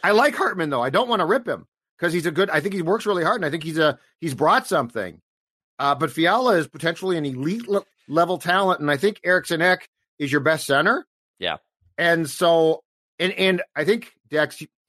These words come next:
Speaker 1: if I'm not mistaken, you made this point a few weeks back. I think your point is, and it's right, Kaprizov can create by himself. Like, he can play with Rask.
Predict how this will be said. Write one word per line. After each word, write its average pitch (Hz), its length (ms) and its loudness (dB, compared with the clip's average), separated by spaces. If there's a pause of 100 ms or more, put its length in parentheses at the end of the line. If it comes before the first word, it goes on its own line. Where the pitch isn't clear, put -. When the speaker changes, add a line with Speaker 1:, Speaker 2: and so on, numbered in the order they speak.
(280)
Speaker 1:
if - 100 -16 (240)
I'm 139 100 -4
not 196 100 2
mistaken, 151 460 -4 (160)
you 180 120 -6
made 202 120 2
this 156 140 -2
point 156 200 -4
a 127 60 -4
few 156 200 -6
weeks 147 160 0
back. 147 300 -2 (920)
I 120 40 -14
think 160 220 -2 (240)
your 139 220 0
point 151 280 0
is, 127 360 -2 (140)
and 117 120 -6
it's - 100 -8
right, 175 220 0 (320)
Kaprizov 208 480 0
can 147 160 -8
create 135 380 -2
by 143 140 0
himself. 117 520 -2 (1400)
Like, 170 120 -2
he 269 100 4
can 202 120 2
play 156 200 2
with 123 120 0
Rask. 92 400 -6